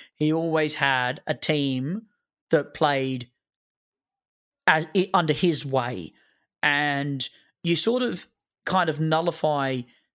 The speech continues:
Jack Grealish's one, s-, I would say, cl-, attribute,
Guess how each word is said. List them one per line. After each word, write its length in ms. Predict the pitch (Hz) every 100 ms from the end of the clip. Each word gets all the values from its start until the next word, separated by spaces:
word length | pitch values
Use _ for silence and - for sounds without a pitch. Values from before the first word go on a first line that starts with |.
| _ -
Jack 260 | 165 156
Grealish's 720 | 170 165 151 - 143 127 - -
one, 680 | 147 135 156 160 160 147 -
s-, 320 | - - - _ _ _ _ _ _ _ -
I 140 | 147 147
would 140 | 143
say, 380 | 160 143 135 - _ _ _ _ _ -
cl-, 120 | - -
attribute, 640 | 160 170 - 151 147 131